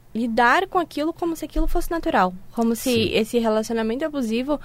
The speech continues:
Speaker 1: esse cara ou essa mina que te faz mal,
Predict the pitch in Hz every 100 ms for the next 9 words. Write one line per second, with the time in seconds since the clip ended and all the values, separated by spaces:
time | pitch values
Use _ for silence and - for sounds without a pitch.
0 | - - - 240 247 - 240 269 294 262
1 | 247 247 226 226 220 - - 220 214 214
2 | 202